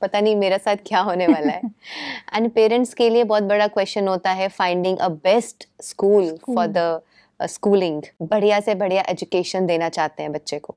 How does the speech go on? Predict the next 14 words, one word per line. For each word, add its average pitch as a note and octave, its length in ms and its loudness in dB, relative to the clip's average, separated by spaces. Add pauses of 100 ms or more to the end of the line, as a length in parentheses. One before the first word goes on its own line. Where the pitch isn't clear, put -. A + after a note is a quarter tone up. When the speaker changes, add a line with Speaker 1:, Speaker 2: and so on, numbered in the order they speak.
Speaker 1:
तो G#3+ 60 -2
वहीं G3+ 320 2
से A#3 140 2
कॉम्प्लिकेशंस G3 800 -2
लाइफ E3 320 0
की F#3 80 -4
शुरू E3 240 -2
हो D#3 120 2
जाती D#3 420 -8
हैं। D#3 140 -14 (120)
Speaker 2:
हम्म। G3 220 -4
Speaker 1:
For F3+ 180 0
marks F#3 580 -2
and, E3+ 360 -2